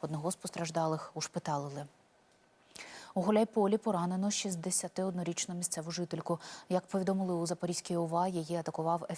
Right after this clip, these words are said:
P V-дрон. З пораненнями та контузією жінку доправили у лікарню. Росіяни атакують безпілотниками цивільних жителів Херсонщини. Як повідомили в ова, поблизу села Орлове окупанти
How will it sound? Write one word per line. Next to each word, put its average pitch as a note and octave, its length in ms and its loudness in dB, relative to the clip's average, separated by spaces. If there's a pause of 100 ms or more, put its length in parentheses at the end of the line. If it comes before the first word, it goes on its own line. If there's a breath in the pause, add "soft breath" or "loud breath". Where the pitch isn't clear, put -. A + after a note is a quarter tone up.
(120)
P F3 100 0
V-дрон. E3 380 2 (300 loud breath)
З - 80 -4
пораненнями F3 560 0
та D#3+ 160 0
контузією E3 600 -2
жінку E3+ 260 -2
доправили D3+ 520 0 (200)
у D#3+ 80 0
лікарню. C#3+ 460 0 (1200 loud breath)
Росіяни G3 440 4
атакують F3 440 2
безпілотниками G3 800 0
цивільних F3+ 400 -2
жителів E3+ 300 -2
Херсонщини. E3+ 720 -2 (320 loud breath)
Як F3+ 160 2
повідомили F3+ 440 2
в D#3+ 100 0
ова, E3+ 300 4
поблизу E3 440 -2
села E3 420 0
Орлове E3+ 760 2
окупанти E3+ 540 -2